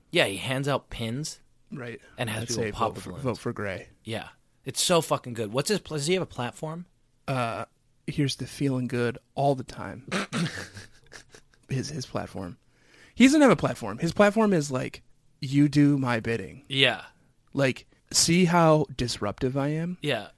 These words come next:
Speaker 2: Imagine if you, the student body, can turn this against the faculty."
Speaker 1: Yeah.
Speaker 2: The halls would run red with
Speaker 1: <laughs>
Speaker 2: blood. Vote for Alan Gray.
Speaker 1: Um, well, thank God we have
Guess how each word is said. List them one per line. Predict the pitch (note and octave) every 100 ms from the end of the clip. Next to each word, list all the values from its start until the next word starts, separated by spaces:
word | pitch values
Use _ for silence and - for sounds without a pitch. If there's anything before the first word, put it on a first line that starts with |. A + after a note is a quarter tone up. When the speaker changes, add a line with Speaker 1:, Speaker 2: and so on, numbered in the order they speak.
| -
Speaker 2:
Imagine | B2 B2+ C3+ C#3 C3
if | A#2+
you, | A#2 A#2+ C#3 C#3 C3
the | A#2
student | B2 - C3+ A#2+
body, | A2 A2 A2
can | D3 D3
turn | - - A#2 A2
this | G2+ - -
against | A#2+ G#2+ F#2+ G2+ -
the | F#2+ F#2 - -
faculty." | - G#2 - - - - _ _ _ -
Speaker 1:
Yeah. | A2 E2+ - -
Speaker 2:
The | C3+ C#3 G2+ F2+ -
halls | - - C#3 C3+ C3+
would | C3 A#2+
run | A2+ G#2+ F#2 F2+
red | A2+ G#2+ A2 -
with | - A#2+
Speaker 1:
<laughs> |
Speaker 2:
blood. | F#3+ - F#2 - - - _ _ _ _ _ _ - - - _ - - - _ - - - -
Vote | C#3+ A2+
for | - G2+
Alan | F#2+ G2
Gray. | F#2 - - - _
Speaker 1:
Um, | D3+ C3+ G#2+ G2
well, | C#3 C3
thank | C#3+ C3+
God | C3 C3
we | A#2+
have | A2 A2 G#2